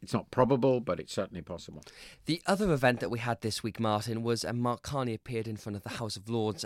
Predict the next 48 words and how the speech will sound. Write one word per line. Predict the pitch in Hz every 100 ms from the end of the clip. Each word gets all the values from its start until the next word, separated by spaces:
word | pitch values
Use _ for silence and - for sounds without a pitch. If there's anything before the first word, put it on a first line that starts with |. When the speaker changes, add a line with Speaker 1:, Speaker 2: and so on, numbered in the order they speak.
| -
Speaker 2:
I | 101
believe | 110
the | 104 101
Economic | - 98 90
Select | - 110 98
Committee, | - 95 -
and | 92
they |
were | 95
talking | - 104 110
about | 101 98 95 -
his | 117
future. | - 180 160 123
And |
there's | 120 123
a |
big | - 196 -
question | - 208 - - 135
mark | 127 117 -
over | 120 110 113
this | 117 104
about | 107 104 104
how | - 143 143
long | 131 117
he's | 107 117 -
going | 117 107
to | 110
remain | 110 110 98
Governor | - 110 107
of | 95
the |
Bank | 95 104 110
of | 113
England. | 107 98 95
And | 98 113
many | 123 135 127
on | 113
the | 110
right | 98 117 113 -
of | -
the |
Conservative | 101 104 98 123 110 107 -
Party | 90 92 104
have | 92 107
been | 101
calling | 92 - 123 110 104
for | -
him | 98 107